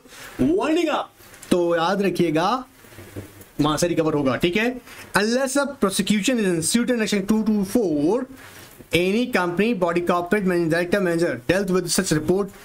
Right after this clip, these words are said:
of the inspector। अगर प्रोसिक्यूशन नहीं है, देखो, अब मान लीजिएगा कंपनी ने, डायरेक्टर ने या इन लोगों ने उस प्रॉपर रिपोर्ट को यूटिलाइज कर रहे हैं,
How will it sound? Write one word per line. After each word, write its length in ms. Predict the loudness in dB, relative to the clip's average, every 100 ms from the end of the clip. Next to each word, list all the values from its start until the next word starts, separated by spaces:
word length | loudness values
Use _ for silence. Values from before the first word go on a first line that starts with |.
| -4 0
of 120 | 2
the 60 | 0
inspector। 460 | 0 0 2 0 -2 -6 -20 -16 -6 0
अगर 120 | 0
प्रोसिक्यूशन 600 | 0 -2 0 0 0 0
नहीं 180 | 2 2
है, 100 | 0
देखो, 300 | 0 0 -2 -8 -20 -4 0
अब 100 | 2
मान 180 | 2 2
लीजिएगा 300 | 2 0 0
कंपनी 460 | 0 0 2 2
ने, 200 | 0 0 -2 0
डायरेक्टर 520 | 0 0 0 0 0
ने 160 | 0 0 0 0
या 160 | 0 0 0
इन 120 | 2
लोगों 400 | 2 0 0 0
ने 240 | 0 0 0 0 -2 -10 -20 -8 -2
उस 160 | -2 -2
प्रॉपर 520 | -6 -6 -2 -2 0
रिपोर्ट 440 | 0 0 0 0 0
को 100 | 0
यूटिलाइज 520 | 2 0 0 0 0
कर 200 | 0 -2
रहे 140 | 0 0
हैं, 200 | -2